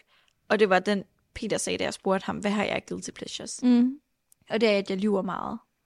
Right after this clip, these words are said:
Speaker 1: Jeg kan rigtig godt lide at lyve.
Speaker 2: Mm.
Speaker 1: Og sådan, jeg har en lille hvid løgn, og det kan jo også bare være en joke, som jeg så godt kan glemme at sige, er altså, ikke passer.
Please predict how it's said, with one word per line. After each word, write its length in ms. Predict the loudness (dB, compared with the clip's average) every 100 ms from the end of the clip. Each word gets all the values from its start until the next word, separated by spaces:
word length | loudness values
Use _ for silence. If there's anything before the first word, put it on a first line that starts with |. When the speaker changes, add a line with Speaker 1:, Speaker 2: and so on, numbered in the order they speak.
| _ _ -4
Speaker 1:
Jeg 80 |
kan 80 | 0
rigtig 220 | 0 0
godt 120 | 0 0
lide 80 | 0
at 60 |
lyve. 400 | -2 -2 -2 0 4
Speaker 2:
Mm. 340 | 6 6 2 -6 _ _ -4
Speaker 1:
Og 120 | -2
sådan, 720 | -2 -4 -4 -6 -6 -10 -12 -14 -20 -20 _ _ _ 2
jeg 120 | 4
har 200 | 4 2 -2 -14 -16 -18 -14 -2
en 140 | 0
lille 200 | 4 2
hvid 160 | 4 4
løgn, 360 | 4 2 -4 -6 4
og 60 | 4
det 80 |
kan 80 | 6
jo 60 | 4
også 140 | 2
bare 160 | 2 2
være 80 | 2
en 120 | 0 2
joke, 360 | 2 2 -8 _ -12
som 240 | -4 -2
jeg 140 | 0 -2
så 140 | -2
godt 180 | -2 -2
kan 140 | -4
glemme 380 | -4 -2 -2 -2 -4
at 120 | -6
sige, 500 | -4 -2 -4 -6 -8 _ _ _ _ 0
er 540 | 4 6 6 2 -4 _ _ _ _ _ -14
altså, 340 | -8 -2 -2 -2 -10 -8
ikke 160 | -8 -6
passer. 300 | -10 -10